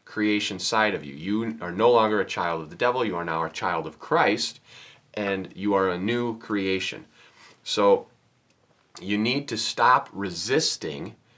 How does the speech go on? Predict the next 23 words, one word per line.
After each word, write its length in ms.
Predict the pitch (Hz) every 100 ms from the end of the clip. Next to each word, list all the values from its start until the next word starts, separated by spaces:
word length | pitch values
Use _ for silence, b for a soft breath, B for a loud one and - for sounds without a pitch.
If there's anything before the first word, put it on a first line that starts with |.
| b b -
that 320 | 101 101 -
old 380 | 123 147 143 -
creation. 520 | - 90 - - -
It's 220 | - 110 -
gonna 220 | 147 151
keep 300 | - 160 160
trying 340 | - 139 139
to 60 | 120
come 220 | - 135
in. 200 | 151 90
Why? 300 | 147 120 - 92
Why? 320 | 101 120 95
If 160 | 82 -
we're 180 | 147
a 60 | 127
new 160 | 131 143
creation, 540 | - 127 160 147 98
why 160 | 104 117
does 140 | 117
the 80 | -
old 320 | 117 127 120
keep 180 | 113 113
coming? 340 | 160 170 71